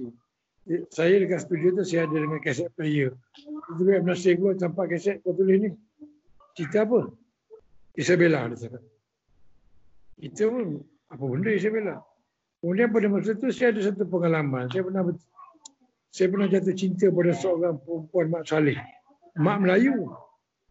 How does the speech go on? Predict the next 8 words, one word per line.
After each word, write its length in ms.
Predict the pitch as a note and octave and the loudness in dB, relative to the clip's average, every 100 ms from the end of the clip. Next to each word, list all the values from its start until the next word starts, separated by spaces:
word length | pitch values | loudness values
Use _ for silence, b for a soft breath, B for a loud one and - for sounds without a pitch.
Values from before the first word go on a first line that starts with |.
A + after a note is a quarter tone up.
| - | -10
Bapa 320 | D3 C3+ F#3 | -10 -6 -6
Mak 160 | F3 F3+ | -4 -2
Saleh, 320 | F#3+ A3+ F#3+ | 0 2 0
nama 160 | F3+ F3 F3+ | 0 0 4
dia 100 | F#3+ | 4
Yulinza. 680 | F3 F3 F#3+ F#3+ G#3 F3 - _ _ _ _ _ _ _ _ - _ - - | 4 4 4 2 0 -2 -6 _ _ _ _ _ _ _ _ -20 _ -20 -10
Jadi 240 | D#3+ D3+ | -4 -2
saya 240 | F3 F3 | 0 4